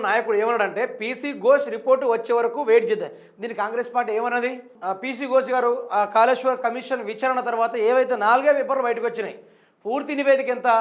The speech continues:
ఆరు వందల అరవై ఐదు పేజీలు ఇస్తే, నాలుగు పేపర్లు పట్టుకొని కాంగ్రెస్ పార్టీ, బీఆర్ఎస్ పని అయిపోయింది. కేసీఆర్ని జైల్లో పెట్టుడే,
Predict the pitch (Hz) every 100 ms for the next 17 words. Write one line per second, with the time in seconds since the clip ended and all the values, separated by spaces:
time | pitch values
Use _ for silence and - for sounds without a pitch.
0 | 226 - - - 196 269 277 269 277 240
1 | 247 269 254 254 214 262 285 262 - 202
2 | 240 - - _ 175 240 269 254 285 285
3 | 269 269 269 285 277 240 269 269 269 262
4 | 269 214 247 262 262 240 247 254 254 247
5 | 247 247 - _ 220 254 262 262 254 220
6 | 254 247 240 240